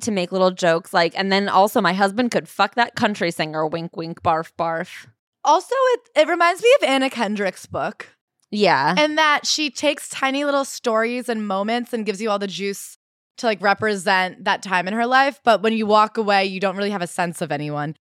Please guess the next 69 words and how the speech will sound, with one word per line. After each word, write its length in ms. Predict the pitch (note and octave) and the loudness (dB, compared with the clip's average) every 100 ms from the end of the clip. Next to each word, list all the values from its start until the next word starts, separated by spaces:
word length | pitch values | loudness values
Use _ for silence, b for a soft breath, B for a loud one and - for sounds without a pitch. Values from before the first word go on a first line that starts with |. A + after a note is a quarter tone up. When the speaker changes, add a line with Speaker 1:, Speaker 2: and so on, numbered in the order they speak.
| _ - | _ 0
Speaker 2:
And 80 | C4+ | 2
I 40 | |
don't 160 | D#4+ G4 | 2 2
think 120 | F4+ | 0
it's 100 | D4 | 0
because 160 | D#4+ D4 | -4 -4
she's 160 | C4+ | -4
trying 220 | - C4+ | 0 0
to 40 | B3+ | 2
be 360 | A3+ G3+ D#3 - | 0 0 -2 0
opaque. 520 | A3+ - F4 D4+ - | 2 2 2 2 2
I 100 | A#3+ | 0
just 220 | A#3 B3 | 0 -4
think 400 | - B3 A#3 - - _ - | -2 0 -2 -8 -20 _ -8
she 220 | - C#3+ | -6 -2
tried 240 | - B3 | 0 0
to 40 | - | 0
focus 400 | - A3+ D4 - | 2 2 2 2
on 220 | C#4 C#4 | 0 0
interesting 460 | - A#3 A#3+ C4 B3 | -4 -6 -6 -4 -4
little 160 | B3+ | -4
tidbits, 480 | - F#3+ F3+ F3 - | -2 -2 -2 -4 -6
which, 280 | G3 - - _ _ | -8 -8 -10 _ _
I 60 | F4 | 0
don't 120 | G4+ | 2
know, 120 | C4 | 0
she 140 | B3+ D4 | 0 4
does 260 | D#4+ D#4+ | 4 4
say 180 | - A#3+ | 2 4
a 80 | B3 | 6
lot 140 | A#3 | 4
of 80 | A3+ | 2
things 200 | A3+ G#3+ | -2 -4
straight 200 | - F#3+ | -2 2
up. 160 | F3+ - | 0 0
She 160 | G#3+ | 0
is 160 | A3+ G3+ | 0 2
very 160 | G3+ | 2
unfiltered 520 | F3+ F#3+ F#3+ F3 F3+ F3 | 2 -2 -4 -4 -4 -6
and 200 | F3 F3 | -6 -6
gives 140 | E3+ | -8
it 80 | E3+ | -8
to 100 | F#3+ | -8
you 80 | E3+ | -8
straight 400 | - G3+ F3 E3 | -8 -4 -2 -2
and 80 | |
is 100 | F3 | -4
like, 140 | E3+ E3 | -6 -4
"Here's 160 | F3+ | -4
what 80 | F#3+ | -4
I 40 | F#3+ | -2
get 180 | A3 | 0
done. 240 | C4+ B3 F#3 | 2 2 0
Here's 240 | F3+ E3+ | -4 -6
the 80 | G#3+ | 0
money. 340 | B3 A3+ F3 | 0 0 -4
Here's 280 | F3 F3 F#3 | -8 -8 -6
how 100 | G#3 | -8
much 160 | G3+ G#3+ | -8 -10
it 100 | G3 | -6
cost. 400 | A#3+ G#3 E3 - | 0 0 -2 -8
Here's 180 | F#3 G3 | -12 -10
when 140 | G3+ | -6
we 120 | G#3+ | -4
have 120 | G#3+ | -4
sex, 380 | F#3+ C4 G#3+ F3+ | -2 0 0 -2
blah, 160 | - G3 | -10 -6
blah, 160 | G#3+ | -6
blah." 300 | A3 B3 G3 | 0 0 0